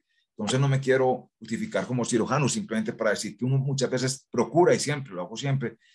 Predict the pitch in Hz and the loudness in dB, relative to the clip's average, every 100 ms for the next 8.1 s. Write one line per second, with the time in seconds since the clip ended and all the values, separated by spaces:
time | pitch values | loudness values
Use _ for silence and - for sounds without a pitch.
0 | _ _ 95 120 120 120 123 123 95 92 | _ _ -6 -2 0 0 -2 -2 -4 -2
1 | 143 139 113 - 101 92 90 110 107 - | 2 2 0 -6 -4 -4 -4 -8 -10 -8
2 | 104 104 107 117 104 98 92 87 104 107 | -4 -4 -4 -2 0 -2 -2 -4 -4 -6
3 | 95 92 87 110 113 110 101 90 87 - | -6 -6 -2 0 2 0 -2 -8 -16 -18
4 | 87 98 90 82 80 101 85 - _ _ | -12 -8 -8 -10 -10 -10 -10 -16 _ _
5 | _ _ - 123 107 123 117 110 113 123 | _ _ -6 -2 0 0 0 0 0 -2
6 | 101 95 104 113 104 117 107 87 87 - | -4 -6 -2 -2 2 2 2 -2 -6 -4
7 | 101 107 107 98 95 92 87 - 107 107 | -2 0 -2 -4 -4 -4 -8 -6 -2 -2
8 | - | -4